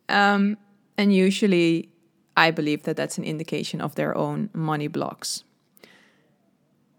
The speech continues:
Now, so yeah, like I said, it's an ongoing learning process,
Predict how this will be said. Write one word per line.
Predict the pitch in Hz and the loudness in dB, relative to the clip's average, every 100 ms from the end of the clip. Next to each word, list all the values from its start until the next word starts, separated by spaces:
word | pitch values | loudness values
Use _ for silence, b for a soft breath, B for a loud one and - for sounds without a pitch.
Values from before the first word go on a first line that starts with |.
| _ - | _ -2
Now, | 226 226 226 - _ _ _ _ _ _ _ _ _ _ _ _ | 4 6 4 0 _ _ _ _ _ _ _ _ _ _ _ _
so | - 214 | 2 6
yeah, | 190 - | 6 4
like | 165 180 | 2 2
I | 196 | 2
said, | 190 180 | 2 0
it's | 185 190 | 0 -2
an | 185 | -2
ongoing | 175 185 196 175 165 | 2 4 4 4 2
learning | 160 165 165 | 0 0 -2
process, | 165 156 156 147 156 - | -2 -2 0 0 -2 -4